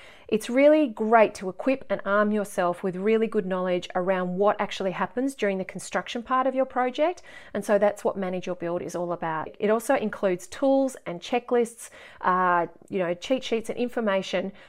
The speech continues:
that will really help you navigate the process confidently and help you stay sane throughout.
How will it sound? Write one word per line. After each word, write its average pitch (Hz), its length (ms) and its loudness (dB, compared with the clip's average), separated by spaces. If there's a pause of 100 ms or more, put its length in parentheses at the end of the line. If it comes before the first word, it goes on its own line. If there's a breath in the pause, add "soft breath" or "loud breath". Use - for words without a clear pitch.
that 214 100 0
will 202 140 4
really 226 300 4
help 202 220 -2
you 196 80 -2
navigate 202 540 2
the 214 80 -4
process 214 420 -2
confidently 247 720 -4 (240 loud breath)
and 190 140 -4
help 202 180 -6
you 196 60 -6
stay 180 180 -4
sane 170 480 -10
throughout. - 640 -8